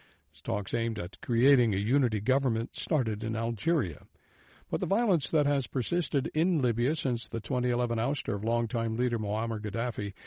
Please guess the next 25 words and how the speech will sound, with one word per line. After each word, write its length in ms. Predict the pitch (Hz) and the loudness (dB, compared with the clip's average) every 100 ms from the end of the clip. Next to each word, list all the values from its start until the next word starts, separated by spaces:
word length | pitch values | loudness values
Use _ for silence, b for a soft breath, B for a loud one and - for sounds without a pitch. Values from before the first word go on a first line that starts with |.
| B B | B B
erupted 440 | 123 123 156 151 | -2 0 0 0
again 280 | 135 156 151 | 2 2 2
Monday 400 | 139 156 147 160 | 4 4 4 2
with 200 | 147 139 | 2 2
a 40 | 123 | 2
bomb 440 | 110 131 139 139 | 2 2 2 0
exploding 580 | 127 - - 139 135 135 | -4 -4 0 2 2 0
outside 540 | 135 - - 143 123 | -2 -4 -2 0 0
the 80 | 113 | 0
Moroccan 420 | 110 117 117 123 | 0 0 -2 -2
embassy 480 | 131 117 - 110 110 | -2 -2 -2 -2 -4
in 400 | - 120 117 110 - | -4 -4 -4 -6 -6
Tripoli. 400 | - 147 104 85 | -2 -2 -2 -6
There 100 | 90 | -8
were 120 | 95 95 | -8 -6
no 120 | 95 | -8
casualties. 760 | - 117 110 85 95 - - B B B B - | -6 -4 -4 -6 -8 -12 -18 B B B B -12
Islamic 360 | - 104 90 - | -6 -4 -4 -6
State 240 | 104 98 | -6 -4
militants 420 | 110 107 95 85 | -4 -4 -6 -8
claimed 360 | - 120 113 98 | -4 -2 -2 -4
responsibility 1000 | 87 - 113 117 - 107 151 120 101 135 _ _ _ _ | -8 -8 -6 -6 -6 -4 -2 -2 -4 -8 _ _ _ _
for 320 | 127 123 120 - | 0 2 0 -4
both 320 | 120 156 - | 0 0 0
attacks. 520 | 113 110 87 - - | -4 -4 -4 -10 -20